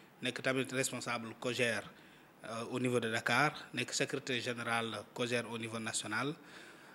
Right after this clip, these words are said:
Euh, Ousmane, ñoo ngi lay nuyu, di la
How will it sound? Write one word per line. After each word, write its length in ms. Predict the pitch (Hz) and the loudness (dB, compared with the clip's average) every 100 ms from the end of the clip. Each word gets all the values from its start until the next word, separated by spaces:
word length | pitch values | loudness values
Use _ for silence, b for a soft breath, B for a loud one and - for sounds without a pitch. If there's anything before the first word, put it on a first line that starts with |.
| B 113 | B -8
Euh, 140 | 110 110 | -8 -4
Ousmane, 480 | - 131 135 143 123 | 2 4 4 4 2
ñoo 140 | 120 | 0
ngi 100 | 117 | 0
lay 180 | 113 110 | 0 0
nuyu, 300 | 113 110 139 - - - | -2 -2 -4 -6 -20 -16
di 220 | 117 113 | -8 -4
la 80 | 110 | -4